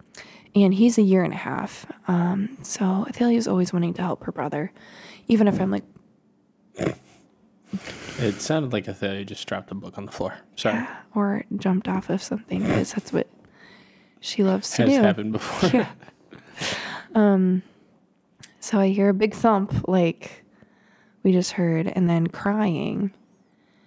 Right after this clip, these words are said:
Speaker 1: I said, "Athalia, what's going on?" 'Cause I had the sermon on and I had water running.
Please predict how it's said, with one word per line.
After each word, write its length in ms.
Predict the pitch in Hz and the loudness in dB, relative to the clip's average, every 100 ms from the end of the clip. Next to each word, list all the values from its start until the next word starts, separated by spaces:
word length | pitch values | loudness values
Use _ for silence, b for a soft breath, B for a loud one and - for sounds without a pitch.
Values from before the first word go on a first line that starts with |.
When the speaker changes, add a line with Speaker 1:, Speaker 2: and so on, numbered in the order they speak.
| b b b - | b b b -12
Speaker 1:
I 40 | |
said, 200 | 220 220 | -4 0
"Athalia, 840 | 214 208 - 202 202 240 285 311 311 - | 0 0 2 4 4 4 4 2 0 -2
what's 180 | 233 | -6
going 340 | - 294 277 294 | -2 -2 0 0
on?" 400 | 294 233 196 214 b b b | 0 2 0 -2 b b b
'Cause 120 | - 202 | -2 2
I 40 | |
had 100 | 185 | 2
the 80 | 180 | 2
sermon 380 | - 254 254 247 | 0 2 4 4
on 240 | 233 233 | 4 4
and 100 | 202 | 2
I 40 | 180 | 2
had 160 | 170 | 2
water 380 | 180 190 202 202 | 0 2 2 2
running. 460 | 196 190 185 185 | 2 4 4 2